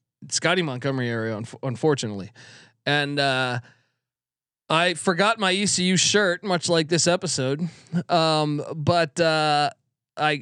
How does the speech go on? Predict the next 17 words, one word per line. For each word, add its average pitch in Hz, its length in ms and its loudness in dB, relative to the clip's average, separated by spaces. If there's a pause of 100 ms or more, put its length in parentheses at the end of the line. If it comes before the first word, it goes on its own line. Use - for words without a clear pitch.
I 147 80 -2
quickly 175 640 0
went 165 320 -4
to, 170 80 0
like, 143 180 2
a 131 80 -2
dollar 139 400 0
store 143 520 0
or, 120 40 2
like, 117 220 -2
a, 110 300 -4
a - 20 -4
thrift 147 340 -2
store 143 300 0
and 123 120 -4
bought 135 320 -2
a, 123 380 -2